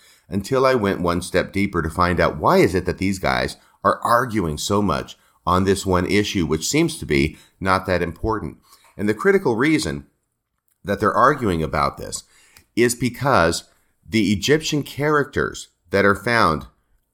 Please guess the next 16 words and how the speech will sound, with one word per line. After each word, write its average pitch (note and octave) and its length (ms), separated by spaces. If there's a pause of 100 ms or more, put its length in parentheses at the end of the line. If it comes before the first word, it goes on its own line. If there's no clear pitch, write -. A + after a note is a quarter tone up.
(140)
on, G#2 300
in G2+ 100
the F#2+ 60
margins G2 720 (720)
of F2+ 160
the F#2 420 (800)
Egyptian A2 460
alphabet G#2 420
and F2 100
grammar D#2+ 520 (760)
are G2 540 (720)
Egyptian A2+ 520
characters E2+ 800 (800)
that F2+ 200
are G2 100
found D#2+ 800